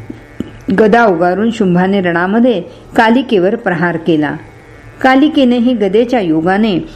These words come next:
दैत्यराजाला जोराने प्रहार केला. नंतर चंडीने सुवर्णासारखा उज्ज्वल असलेला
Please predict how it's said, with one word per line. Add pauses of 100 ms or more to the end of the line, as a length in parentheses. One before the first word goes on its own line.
(160)
दैत्यराजाला
जोराने
प्रहार
केला. (720)
नंतर
चंडीने
सुवर्णासारखा (120)
उज्ज्वल
असलेला